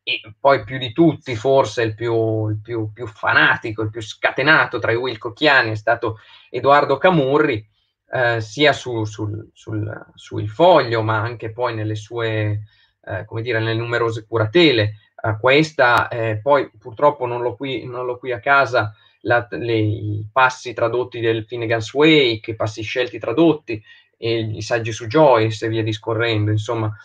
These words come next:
hanno, tutte, tutte queste persone hanno contribuito a far, far conoscere, insomma, a dissipare un po' quell'aura anche leggendaria che, che ha Wilcock, che, che è più, insomma,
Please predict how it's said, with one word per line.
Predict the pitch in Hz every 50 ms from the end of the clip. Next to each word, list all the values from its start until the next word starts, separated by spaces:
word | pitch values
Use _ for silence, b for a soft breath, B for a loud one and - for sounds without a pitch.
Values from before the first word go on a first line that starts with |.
| B B B B B
hanno, | - 127 143 156 156 156 143 143 135 127 - - - - -
tutte, | - - 165 160 165 151 135 127 123 120 113
tutte | - 135 120 127
queste | 127 131 - 139
persone | 113 147 - - - 135 139 143 139 131
hanno | 113 127 131 127 117
contribuito | - 120 113 110 110 123 113 113 135 151 143 131 - - 113 107 107 b b b b b b -
a | - 123 131 135 - -
far, | - - 127 127 127 127 127 120 120 107 107 107
far | 113 113 113
conoscere, | - - 123 127 151 151 131 123 110 - 113 113
insomma, | 113 95 - - 113 110
a | 110
dissipare | 123 113 - - 131 110 - 147 151 151 139
un | 123 113 107
po' | 107 - 147 143 131 - b b b b b b b _
quell'aura | - 143 143 147 165 185 202 196 196 151
anche | 139 151 180 165 - 151
leggendaria | 139 143 127 110 139 131 123 127 127 160 156 135 117 107 117 107 107 104 104 - - _ _ _ _ _ _ _
che, | - 127 123 117 110 110 107 104 104 107
che | 107 - 107 101
ha | 80 - - 139
Wilcock, | 123 135 143 123 117 107 107 - 101 104 104 107 - 101 101 104 104 101
che, | 107 104 - - -
che | - 110
è | 110 107
più, | - 143 143 143 135 131 127 117 107 104 b b b b b
insomma, | _ - - 113 - -